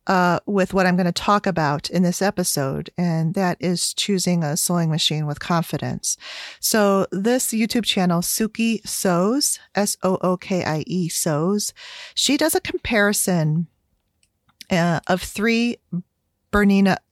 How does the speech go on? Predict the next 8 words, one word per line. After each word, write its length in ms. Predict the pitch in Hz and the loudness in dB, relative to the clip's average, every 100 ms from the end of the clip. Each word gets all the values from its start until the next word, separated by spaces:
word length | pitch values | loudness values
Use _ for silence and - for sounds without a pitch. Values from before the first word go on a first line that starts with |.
| - | -8
Bernat 680 | 180 196 190 185 175 - - | -2 2 6 6 4 0 -4
sewing 360 | - 175 160 156 | 0 2 2 2
machines, 640 | 160 - 151 139 165 - - - - | 0 0 -2 -2 -4 -8 -12 -12 -4
and 180 | 175 208 | 2 4
then 140 | 214 | 4
she 180 | 214 214 | 4 2
chooses 640 | 196 - 175 175 160 156 143 | 2 2 2 2 0 0 -2
one. 400 | 135 - 170 | -2 -2 -4